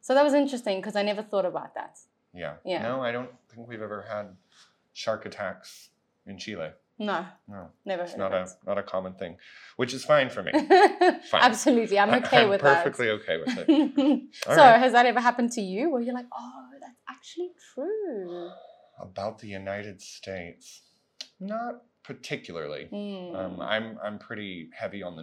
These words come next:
Speaker 2: news, so I try and stay, stay informed.
Speaker 1: Yeah.
Speaker 2: And yeah, unfortunately, the United States has so many issues <laughs> that it's kinda hard to keep up with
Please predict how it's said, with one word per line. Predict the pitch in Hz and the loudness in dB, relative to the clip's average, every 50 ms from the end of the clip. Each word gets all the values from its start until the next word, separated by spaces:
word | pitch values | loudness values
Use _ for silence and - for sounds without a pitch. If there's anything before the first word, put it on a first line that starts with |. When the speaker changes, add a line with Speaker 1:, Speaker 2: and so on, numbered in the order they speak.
| 87 87 95 | -16 -16 -16
Speaker 2:
news, | 101 101 101 101 98 - - - - | -14 -14 -14 -14 -14 -16 -18 -18 -14
so | - 90 85 82 82 - _ _ _ _ _ _ _ | -12 -10 -10 -10 -12 -14 _ _ _ _ _ _ _
I | - 95 | -14 -12
try | - - 110 92 | -6 -4 -4 -4
and | 92 90 | -4 -6
stay, | - - - 95 90 87 87 82 - _ _ _ _ | -10 -10 -8 -6 -6 -6 -8 -10 -12 _ _ _ _
stay | - - - 107 95 | -14 -10 -8 -8 -8
informed. | 92 92 92 - - 87 87 92 101 117 123 - _ - | -8 -12 -12 -12 -10 -10 -10 -10 -12 -14 -16 -18 _ -10
Speaker 1:
Yeah. | 190 196 - - - - _ _ _ _ - | -8 -8 -8 -8 -10 -14 _ _ _ _ -12
Speaker 2:
And | - 90 85 85 87 85 82 82 _ _ _ _ | -12 -10 -10 -12 -14 -16 -18 -20 _ _ _ _
yeah, | 78 73 - - _ _ | -14 -12 -12 -14 _ _
unfortunately, | - 98 92 92 - 160 156 156 151 139 104 107 113 107 110 | -14 -14 -10 -6 -6 -6 -4 -6 -8 -10 -8 -8 -8 -10 -10
the | 98 104 101 98 | -10 -10 -8 -8
United | 98 92 90 80 - | -8 -8 -10 -12 -14
States | - - 90 85 82 - | -12 -12 -12 -12 -12 -10
has | - 90 80 80 - - _ _ _ _ _ _ _ | -8 -8 -8 -8 -12 -20 _ _ _ _ _ _ _
so | - - - - 147 147 143 135 135 135 135 | -16 -14 -2 2 2 4 4 2 0 -2 -4
many | 135 139 143 165 170 185 190 196 196 185 175 160 151 143 139 131 120 - 107 | -8 -10 -8 -4 -4 -2 -2 -2 -4 -4 -6 -8 -8 -8 -8 -8 -8 -8 -10
issues | 110 104 - - - 95 85 85 92 107 120 - - - - - - 170 151 - - | -10 -8 -10 -10 -10 -10 -10 -10 -12 -12 -14 -14 -16 -16 -16 -6 -4 -4 -4 -4 -8
<laughs> | - - - - - - _ _ | -20 -20 -20 -20 -20 -20 _ _
that | 98 95 101 98 95 92 92 92 | -6 -2 0 2 2 2 0 -2
it's | 95 101 - | -6 -12 -10
kinda | - - 110 104 98 95 | -6 -6 -4 -4 -4 -6
hard | 101 101 92 80 - | -8 -10 -12 -12 -16
to | - 90 | -20 -20
keep | - - 92 - - | -20 -20 -14 -10 -8
up | - - - - | -8 -8 -8 -12
with | 151 127 - _ | -14 -14 -16 _